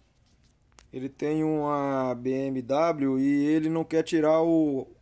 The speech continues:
o som original do carro pra colocar outro aparelho pra ele ouvir, né?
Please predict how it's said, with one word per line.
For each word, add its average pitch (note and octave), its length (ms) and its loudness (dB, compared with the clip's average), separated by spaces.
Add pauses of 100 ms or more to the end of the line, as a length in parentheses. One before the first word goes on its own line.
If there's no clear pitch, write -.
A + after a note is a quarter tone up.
(340)
o D3+ 100 -10
som E3 440 0
original E3 500 0
do D#3+ 100 -2
carro F3+ 480 0
pra F3 180 -4
colocar F#3 500 0
outro F3+ 420 0
aparelho E3+ 600 0
pra D#3+ 200 -2
ele E3+ 140 0
ouvir, B2+ 280 -2
né? C3+ 220 -10